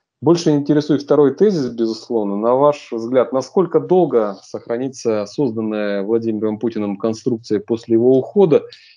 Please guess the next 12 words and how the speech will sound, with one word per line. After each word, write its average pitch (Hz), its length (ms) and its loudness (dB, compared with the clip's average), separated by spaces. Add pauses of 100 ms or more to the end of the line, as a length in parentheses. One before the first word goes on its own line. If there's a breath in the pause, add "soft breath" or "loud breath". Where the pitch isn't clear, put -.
(140)
И, 117 60 -6
по 139 160 4
вашему 165 420 2
мнению, 139 320 -2
насколько 120 540 -2
реалистичен 131 720 -6
для 110 140 0
Путина 123 400 -6
горизонт 117 600 0
нахождения 113 560 -4
у 107 120 0
власти 143 500 0